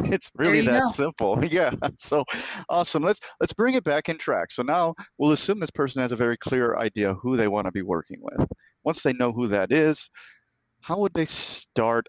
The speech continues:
Speaker 1: identifying people that would be good, um, potential partners whilst trying to scale an offer?
Speaker 2: Yeah. Um, yeah, great question. So we all have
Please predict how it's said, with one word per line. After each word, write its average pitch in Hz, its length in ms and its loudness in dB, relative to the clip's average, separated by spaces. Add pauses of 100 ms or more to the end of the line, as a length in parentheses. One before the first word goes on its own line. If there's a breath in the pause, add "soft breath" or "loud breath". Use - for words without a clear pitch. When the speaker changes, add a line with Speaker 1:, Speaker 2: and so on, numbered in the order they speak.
Speaker 1:
identifying 110 800 -2
people 110 380 -4
that 95 200 0
would 92 200 -10
be 95 180 -6 (120)
good, 104 200 4 (760)
um, 90 300 -2 (160)
potential - 460 0
partners 92 560 -2
whilst - 240 -6
trying 92 220 -2
to 90 60 -4
scale 90 320 2
an 90 80 -2
offer? - 460 -6 (560)
Speaker 2:
Yeah. 180 300 -8 (960 loud breath)
Um, 233 360 4
yeah, 220 260 2
great 233 240 0
question. 202 580 0
So - 300 0
we 226 640 0 (160)
all 254 360 6
have 190 580 -2